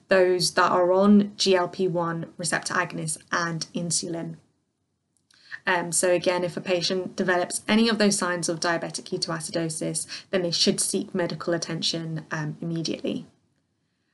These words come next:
Patients should also be counselled on how to recognise signs and symptoms of acute pancreatitis, such as severe persistent abdominal pain, and again to seek medical attention if they experience these symptoms.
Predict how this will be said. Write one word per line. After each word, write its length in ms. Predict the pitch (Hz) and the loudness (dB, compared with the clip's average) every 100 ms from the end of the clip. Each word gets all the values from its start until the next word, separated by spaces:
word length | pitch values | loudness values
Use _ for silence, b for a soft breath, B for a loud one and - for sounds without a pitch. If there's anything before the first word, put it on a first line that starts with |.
| _ | _
Patients 380 | - 220 208 214 | 4 6 6 2
should 140 | - 202 | 2 2
also 320 | 220 208 - | 4 4 2
be 100 | 202 | -2
counselled 520 | 202 190 190 - 175 | 0 0 0 -4 -6
on 100 | 180 | -6
how 180 | 170 175 | -4 -4
to 160 | 165 190 | -2 -2
recognise 600 | 180 - 175 170 170 170 | -2 -2 -2 0 0 -2
signs 380 | - 185 175 | 0 0 0
and 80 | 175 | -4
symptoms 380 | 180 196 196 175 | -2 0 0 -4
of 100 | 160 | -6
acute 400 | 170 - 202 - | -8 -2 -2 -2
pancreatitis, 920 | - 175 165 180 220 214 214 254 254 B B | -4 -4 -2 -2 2 2 4 2 2 B B
such 320 | B 180 - - | B -2 0 0
as 140 | 175 | 0
severe 680 | - - 165 185 185 180 185 | 2 2 6 6 8 6 2
persistent 800 | - - 202 202 - 190 185 | -2 -2 0 2 0 -2 -4
abdominal 480 | 185 170 196 202 202 | -6 0 2 6 4
pain, 460 | 202 202 208 247 269 B B B | 2 0 4 4 2 B B B
and 140 | 190 | 2
again 400 | 185 185 170 175 | 2 2 0 0
to 120 | 160 | -2
seek 400 | 202 - 254 247 | -2 4 4 4
medical 340 | 185 180 175 170 | 0 -2 -2 -2
attention 560 | 160 165 165 - 165 - | -4 -6 -6 -4 -6 -8
if 120 | 165 | -4
they 140 | 180 | -2
experience 520 | 170 - - 175 175 - | -2 -4 -4 -4 -4 -6
these 220 | 165 156 | -6 -8
symptoms. 580 | 170 - - 185 180 | -10 -10 -8 -8 -8